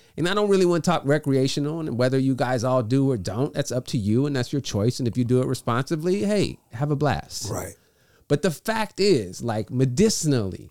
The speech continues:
Speaker 2: Yes.
Speaker 1: just what this stuff does as medicine. And there's even a great song off of Stony Hill that Damien and his brother Steven do called Medication, right?
Speaker 2: Yes.
Speaker 1: From that perspective, and I wanna go to both of you on this, you know,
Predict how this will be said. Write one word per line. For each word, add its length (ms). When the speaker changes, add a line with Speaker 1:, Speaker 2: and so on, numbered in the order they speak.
Speaker 2:
Yes. 260
Speaker 1:
just 180
what 240
this 140
stuff 300
does 380
as 280
medicine. 760
And 100
there's 180
even 200
a 60
great 340
song 480
off 260
of 80
Stony 320
Hill 340
that 320
Damien 640
and 240
his 80
brother 240
Steven 380
do 180
called 200
Medication, 600
right? 200
Speaker 2:
Yes. 580
Speaker 1:
From 340
that 200
perspective, 680
and 120
I 20
wanna 220
go 160
to 60
both 340
of 120
you 280
on 220
this, 600
you 140
know, 180